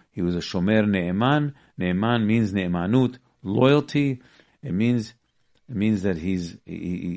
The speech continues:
he's steadfast. He's steadfast. He's steadfast to his parents, to his Torah, to his family. He's loyal. He stays, stands by them.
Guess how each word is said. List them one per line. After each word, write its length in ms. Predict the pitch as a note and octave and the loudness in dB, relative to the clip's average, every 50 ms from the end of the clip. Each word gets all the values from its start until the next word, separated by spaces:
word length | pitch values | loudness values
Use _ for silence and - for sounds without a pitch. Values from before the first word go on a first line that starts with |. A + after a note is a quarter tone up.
| E2+ E2+ | -6 -8
he's 140 | E2+ D#2 - | -8 -8 -10
steadfast. 880 | - - - B2+ C3 G#2+ - - A2 F#2+ E2+ D2 - - - - _ _ _ _ _ _ | -6 2 4 6 6 4 4 0 2 2 2 0 -2 -8 -14 -18 _ _ _ _ _ _
He's 160 | - G2+ F#2 - | -6 -6 -6 -4
steadfast. 640 | - - B2+ A2+ - - - G#2+ F2+ D#2+ - - | -2 0 0 0 0 -2 -2 -2 -2 -2 -4 -8
He's 120 | D#2+ D2 | -10 -8
steadfast 540 | - - A2+ G#2+ - - A2 G#2 G2 - - | -4 -2 -2 -2 -2 -4 -4 -4 -4 -4 -6
to 100 | - F2 | -6 -4
his 100 | E2 D#2+ | -4 -6
parents, 520 | - - - C#3 C#3 C3 B2+ B2+ A2+ - - | -6 -2 0 0 2 2 2 0 -2 -2 -4
to 120 | F#2+ E2+ | -4 -4
his 120 | D#2+ D2+ | -6 -6
Torah, 540 | - - F#2+ G#2 A#2 C3 C3+ C3 B2+ A#2+ G#2+ - | -6 -4 0 0 2 4 4 4 2 2 0 -4
to 120 | - F2+ | -6 -8
his 120 | D#2+ D2+ - | -8 -8 -8
family. 600 | - - B2+ B2+ C3 B2+ B2+ B2 A#2+ A#2 A2 A#2 - - - - - - - _ | -6 -4 -2 0 0 2 2 2 2 0 -2 -6 -10 -20 -20 -20 -20 -20 -16 _
He's 220 | - G2+ F#2+ F#2 | -6 -4 -4 -2
loyal. 360 | A2 A2+ A#2+ B2+ B2+ B2+ A#2 | 0 2 2 4 4 4 2
He 80 | G#2+ F#2+ | 0 -2
stays, 360 | - - - A#2 A#2 A#2 G2+ G2 A2+ - | -4 -2 2 2 2 2 2 -2 -6 -8
stands 300 | - - A#2+ B2 B2 G2+ | -4 0 2 2 2 2
by 240 | F#2+ A2+ A2 G#2+ G2+ | 4 6 6 6 6
them. 240 | F#2 E2+ C#2+ C2+ | 4 0 -2 -6